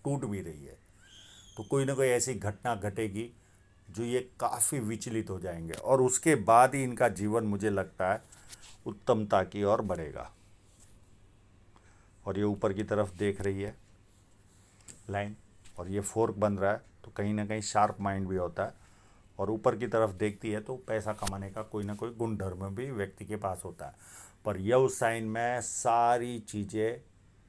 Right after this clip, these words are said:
स्टॉप हो जाती है। अब इन्होंने किया क्या, कोई बड़ी रिस्क ली नहीं, नहीं ली, ली, इसके लिए बच गए।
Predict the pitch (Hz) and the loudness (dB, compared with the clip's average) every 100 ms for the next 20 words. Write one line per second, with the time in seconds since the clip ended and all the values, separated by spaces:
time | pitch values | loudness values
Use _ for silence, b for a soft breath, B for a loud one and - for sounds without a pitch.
0 | _ - 123 113 98 85 80 - - 127 | _ -4 2 2 0 -6 -10 -12 -2 2
1 | 135 143 156 151 - 127 135 131 - 87 | 2 4 4 2 -2 2 6 4 2 -6
2 | 78 - - b b b b b b - | -6 -14 -20 b b b b b b -2
3 | 123 139 120 113 120 120 110 113 - 104 | 4 4 4 0 0 0 -2 -2 -2 -4
4 | 95 110 110 101 82 - - - - - | -2 0 0 0 -4 -14 -20 -20 -20 -20
5 | - _ _ - _ _ _ _ - - | -20 _ _ -20 _ _ _ _ -20 -20
6 | - _ - - - - 90 98 127 135 | -20 _ -20 -20 -20 -18 -8 -2 0 0
7 | 131 120 131 - - - - 110 131 156 | 0 -2 -6 -8 -20 -20 -6 -2 2 2
8 | - 110 - 110 117 87 113 107 110 123 | 0 -4 -2 -2 -2 0 0 0 0 -2